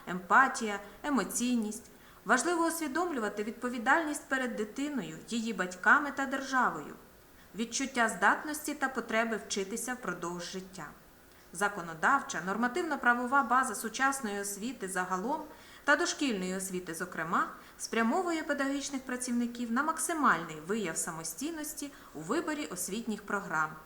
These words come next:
можливі її, її авторській розробці, створенні методично-дидактичного супроводу та реалізації програмових завдань через запровадження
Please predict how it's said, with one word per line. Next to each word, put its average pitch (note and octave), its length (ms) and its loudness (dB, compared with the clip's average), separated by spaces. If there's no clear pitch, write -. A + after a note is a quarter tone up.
можливі G#3 560 0
її, F3+ 340 -4
її F#3+ 480 -4
авторській G#3+ 640 2
розробці, F#3 640 -4
створенні E4+ 540 2
методично-дидактичного B3 1300 -2
супроводу G#3 640 -4
та G#3 160 10
реалізації F3+ 760 4
програмових B3 640 0
завдань A3 500 0
через E3+ 300 -4
запровадження C4 760 -2